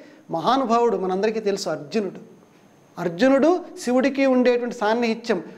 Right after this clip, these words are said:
అంటే శివుడి చేత, శివుడి చేత పరీక్షించబడ్డాడు. బంగారం గనక ఏ రకంగా అగ్నిలో కాల్చబడి దాని యొక్క మేలిమితనాన్ని ప్రపంచానికి తెలియచేస్తుందో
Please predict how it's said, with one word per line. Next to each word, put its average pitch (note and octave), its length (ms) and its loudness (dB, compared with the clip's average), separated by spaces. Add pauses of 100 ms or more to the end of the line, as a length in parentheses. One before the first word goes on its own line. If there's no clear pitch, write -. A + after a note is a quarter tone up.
అంటే G#3 520 0 (120)
శివుడి C4 360 0
చేత, C4+ 560 0
శివుడి B3 240 -2
చేత C#4 240 2
పరీక్షించబడ్డాడు. A#3+ 1080 0 (240)
బంగారం C4 680 2
గనక C4 320 0 (220)
ఏ A3+ 160 4
రకంగా C4 600 0 (160)
అగ్నిలో B3+ 480 2
కాల్చబడి B3 640 0
దాని B3 280 0
యొక్క B3 220 -4
మేలిమితనాన్ని B3 840 2
ప్రపంచానికి B3 680 0
తెలియచేస్తుందో A3 1160 0